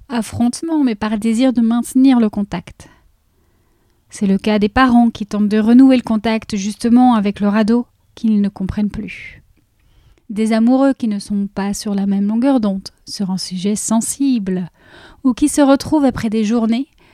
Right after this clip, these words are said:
sur des fréquences différentes. C'est le cas d'un médecin ou d'un parent avec son patient, ou son enfant atteint d'autisme,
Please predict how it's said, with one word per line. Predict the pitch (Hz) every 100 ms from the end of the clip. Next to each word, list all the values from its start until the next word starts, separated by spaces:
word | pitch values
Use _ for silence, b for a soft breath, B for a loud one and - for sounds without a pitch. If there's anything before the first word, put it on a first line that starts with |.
| b
sur | - 226
des | 202
fréquences | 208 214 196 214 208
différentes. | 208 196 190 170 185 - - _ _ _ _ _ _ _ _ _ _ _ _ _ _ _ _ _ _ _ _ _ _ 359 269
C'est | -
le | 196
cas | 202 214
d'un | 202
médecin | 208 208 - 220 277 277
ou |
d'un | 208 202
parent | 220 214 220 285
avec | 226 -
son | 202
patient, | 208 214 - 196 220 294 b b b b
ou | 262
son | - 208 202
enfant | 233 - 226
atteint | 254 - 202
d'autisme, | 214 226 - 214 226 226 208